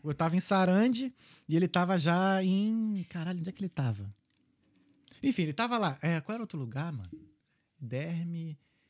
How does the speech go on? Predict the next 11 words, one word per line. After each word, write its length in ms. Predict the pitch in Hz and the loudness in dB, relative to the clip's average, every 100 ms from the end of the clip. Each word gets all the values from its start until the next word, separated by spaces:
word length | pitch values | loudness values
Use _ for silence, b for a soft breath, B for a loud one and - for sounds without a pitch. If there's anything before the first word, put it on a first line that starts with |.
| _ _ - | _ _ -4
Emari. 460 | 135 127 135 123 | -2 0 0 2
É 40 | 120 | 2
Rimari, 480 | 175 156 160 135 | 2 2 0 0
Rimari. 460 | 101 143 143 123 101 | 0 0 2 0 0
Ele 100 | 104 | -4
tava 180 | 131 135 | -2 2
em 40 | |
Rimari. 480 | 143 156 143 123 104 - b b b b b | 4 6 6 6 4 -8 b b b b b
E 100 | 165 | 8
aí 140 | 170 | 10
eu, 180 | 202 214 | 10 8